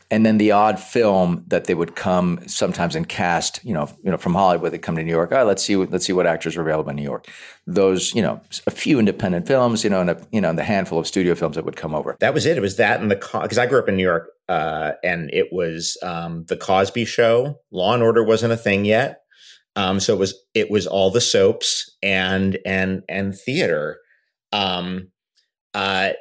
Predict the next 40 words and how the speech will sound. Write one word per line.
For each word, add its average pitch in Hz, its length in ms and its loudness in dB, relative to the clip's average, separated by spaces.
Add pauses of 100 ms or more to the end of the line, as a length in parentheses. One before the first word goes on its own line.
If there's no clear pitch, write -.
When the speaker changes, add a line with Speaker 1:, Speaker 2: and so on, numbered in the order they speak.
Speaker 2:
yeah, 135 200 2
so, 131 320 2
so 120 240 4
an 120 160 2
under 160 220 2
five 147 260 0
is 110 80 -2
an 107 60 0
interesting 110 440 -2
thing 113 220 0
because 95 320 -2
it's - 180 -4
no, 123 180 2
I 113 60 0
don't 131 140 0
think 147 100 -2
it's - 80 -4
in 113 140 4
a, 107 80 2
a 101 80 2
class 107 260 0 (220)
since 123 340 -2
the, 110 300 2
since 139 300 -2
the, 110 260 4
um, 95 560 0
since 127 200 -2
the 113 120 0
unions 107 400 2
merged. 120 520 2
I 101 60 2
don't 104 180 0
think 107 140 0
a 98 80 2
U 98 240 0
five 104 340 0
is 90 120 -6
a - 60 -2
thing 180 280 0
anymore. 80 640 -6